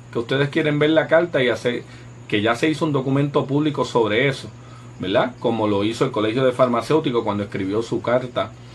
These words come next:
a los profesionales, ¿verdad? Representando a los profesionales, exíjale a la Asociación Nacional de Técnicos de Farmacia dónde está esa carta. Y segundo, ¿qué va a hacer con esas firmas? Una vez que esa carta esté,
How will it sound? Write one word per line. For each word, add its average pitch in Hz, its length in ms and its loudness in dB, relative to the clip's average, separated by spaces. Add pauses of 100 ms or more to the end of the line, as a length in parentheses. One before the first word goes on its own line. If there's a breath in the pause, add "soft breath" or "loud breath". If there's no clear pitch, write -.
(320 loud breath)
a 110 80 0
los 110 160 2
profesionales, 113 960 0
¿verdad? 120 400 0
Representando 107 640 0
a - 20 4
los 131 100 0
profesionales, 143 760 0 (340 loud breath)
exíjale 151 800 2
a 113 380 4
la 120 120 2
Asociación 120 420 -4
Nacional 156 300 -2
de 156 80 0
Técnicos 151 320 2
de 147 40 -8
Farmacia 143 380 2
dónde 160 220 2
está - 180 2
esa 156 220 2
carta. 104 500 0 (400 loud breath)
Y 147 100 2
segundo, 143 800 4
¿qué 160 120 4
va 170 120 6
a - 20 2
hacer 156 260 2
con 131 200 -2
esas 139 260 -4
firmas? 101 500 0 (440 loud breath)
Una 147 200 4
vez 180 140 -2
que 180 100 -2
esa 165 240 2
carta 156 640 2
esté, 143 460 0